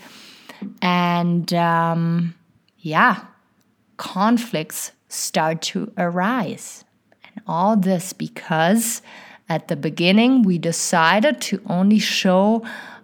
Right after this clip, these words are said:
our pretty little face on one side,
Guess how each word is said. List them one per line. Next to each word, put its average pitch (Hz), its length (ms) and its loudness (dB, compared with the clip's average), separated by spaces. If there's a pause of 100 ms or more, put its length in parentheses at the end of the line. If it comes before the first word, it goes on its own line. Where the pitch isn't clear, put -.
our 165 180 0
pretty 196 440 0
little 185 240 2
face 208 680 0 (540)
on 160 220 -4
one 196 240 4
side, 233 560 2